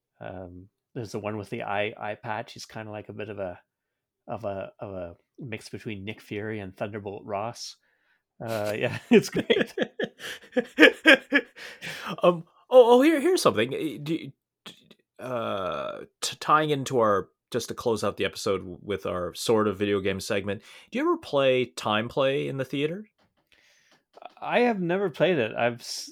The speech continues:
Speaker 1: I've, I've, you know, I've seen people play it, and I've, I've answered the questions as, <laughs> as they've been on, on the screen, but I've never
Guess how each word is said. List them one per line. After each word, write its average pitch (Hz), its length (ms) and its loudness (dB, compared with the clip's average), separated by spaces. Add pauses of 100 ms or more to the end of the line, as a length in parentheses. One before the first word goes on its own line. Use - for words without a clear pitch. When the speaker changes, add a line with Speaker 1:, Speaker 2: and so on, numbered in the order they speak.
Speaker 1:
I've, 120 260 -4 (240)
I've, 113 220 -8 (680)
you 160 120 -6
know, 95 260 -6 (540)
I've 131 180 -6
seen 139 440 -4
people 165 260 -6
play 147 300 0
it, 180 140 -8 (320)
and 107 200 -10
I've, 101 200 -10 (280)
I've 113 120 -4
answered 110 360 -2
the 117 80 -8
questions 127 560 -6
as, 107 480 -8 (140)
<laughs> - 140 -10
as - 140 0
they've 131 120 -4
been 120 180 -8 (160)
on, 131 100 -10 (200)
on 123 200 -8
the - 60 -20
screen, 107 380 -10
but 101 120 -6
I've 95 140 -6
never 107 360 -10